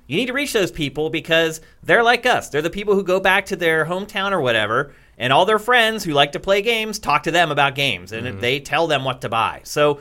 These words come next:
Speaker 2: I guess Microsoft better just hope they decide to cross the street at some point.
Speaker 1: It's true. Like, you need to feed the evangelists so that they have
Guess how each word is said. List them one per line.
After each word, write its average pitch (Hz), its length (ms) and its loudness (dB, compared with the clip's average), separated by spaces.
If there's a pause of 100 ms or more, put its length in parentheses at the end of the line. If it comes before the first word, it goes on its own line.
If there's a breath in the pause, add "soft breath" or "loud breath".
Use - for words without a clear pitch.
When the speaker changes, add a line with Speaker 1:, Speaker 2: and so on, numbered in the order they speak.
(140 loud breath)
Speaker 2:
I 104 60 -4
guess 117 160 -2
Microsoft 113 440 -2
better 107 180 0
just 104 200 -8
hope 113 160 -6
they 107 80 -6
decide 104 280 -6
to 107 60 -8
cross 104 300 -6
the 107 80 -12
street 127 280 -6
at 95 120 -12
some 92 180 -12
point. 123 160 -4
Speaker 1:
It's 131 140 -4
true. 120 320 0 (120)
Like, 135 160 0
you 202 80 -2
need 240 140 -2
to 196 80 4
feed 208 320 -4
the 175 140 -2
evangelists 143 540 0
so 135 120 0
that 131 140 -4
they 147 100 2
have 143 420 2